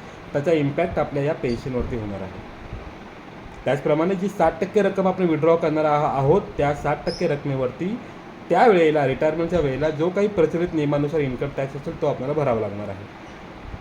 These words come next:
पंचवीस टक्के रक्कम तुम्हाला once in a lifetime एनपीएसमधून काढता येते. तर थोडक्यात ही हायलाइट्स आहेत आपल्या एनपीएस योजनेचे.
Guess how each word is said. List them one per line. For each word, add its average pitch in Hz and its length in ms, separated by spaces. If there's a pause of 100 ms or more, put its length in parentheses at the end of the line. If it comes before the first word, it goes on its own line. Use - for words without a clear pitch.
(300)
पंचवीस 151 300
टक्के 185 240
रक्कम 175 340
तुम्हाला 180 240
once 170 300
in 175 80
a 170 40
lifetime 156 440
एनपीएसमधून 147 540
काढता 123 300
येते. 101 260 (1900)
तर 220 140
थोडक्यात 196 260
ही 185 300
हायलाइट्स 165 500
आहेत 175 200
आपल्या 160 200
एनपीएस 147 440
योजनेचे. 117 440